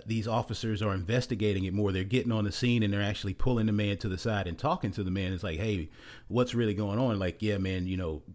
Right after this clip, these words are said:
you know," and they're looking at him and he's got scratch marks all on his neck and, you know, he's bleeding and stuff like that. And then they look at the woman, she's fine.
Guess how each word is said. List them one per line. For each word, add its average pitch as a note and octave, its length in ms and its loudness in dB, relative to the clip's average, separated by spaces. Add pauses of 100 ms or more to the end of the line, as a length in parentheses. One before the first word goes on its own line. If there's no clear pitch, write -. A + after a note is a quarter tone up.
you G#2+ 100 -2
know," F2+ 120 -4
and F#2+ 100 -2
they're A#2 80 0
looking A#2+ 300 0
at A2 140 0
him A2 140 0
and F#2+ 80 -2
he's G#2+ 160 -2
got F#2+ 160 -2
scratch A#2+ 460 0
marks A2 280 -2
all G#2+ 220 0
on G2 100 -2
his F2 160 -6
neck G#2+ 520 -2
and, E2+ 180 -4 (360)
you A#2 60 -2
know, F#2+ 160 0
he's G2+ 200 0
bleeding A2+ 560 6
and G2 100 2
stuff A#2 240 -2
like G2+ 160 0
that. A2+ 140 2
And G#2+ 80 2
then G2+ 80 0
they G#2 60 2
look A2 140 0
at - 60 -10
the F2+ 80 -4
woman, A2+ 300 4
she's G2+ 240 -2
fine. A2+ 540 2